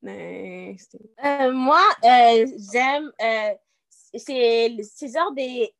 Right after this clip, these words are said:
Speaker 2: Doritos à copier les Takis, la, la compagnie Takis, mais c'est les verts,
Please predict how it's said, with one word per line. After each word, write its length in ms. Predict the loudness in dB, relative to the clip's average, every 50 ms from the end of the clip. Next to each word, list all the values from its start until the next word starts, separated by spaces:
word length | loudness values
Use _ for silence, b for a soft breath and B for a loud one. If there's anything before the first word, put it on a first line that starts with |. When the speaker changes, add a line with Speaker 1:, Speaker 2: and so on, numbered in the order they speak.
| _ _ _ _ _ _ _ _ _ _
Speaker 2:
Doritos 440 | -10 -10 -8 -8 -8 -6 -6 -4 -2
à 80 | -4 -6
copier 480 | -4 -8 -10 -10 _ -8 -6 -6 -4 -2
les 160 | -2 -4 -2
Takis, 460 | -2 -6 -6 -6 _ -12 -10 -10 -10 -6
la, 220 | -4 -4 -4 -4 _ _ _ _ _
la 120 | -14 -12
compagnie 440 | -10 -12 -14 -14 _ -12 -12 -12 -8
Takis, 440 | -8 -8 -8 -8 _ -10 -8 -8 -8 -8 -10
mais 260 | -8 -8 -8 -8 -8
c'est 280 | -12 _ -6 -6 -6 -4
les 140 | -4 -8
verts, 380 | -8 -4 -2 -2 -2 -2 -4 _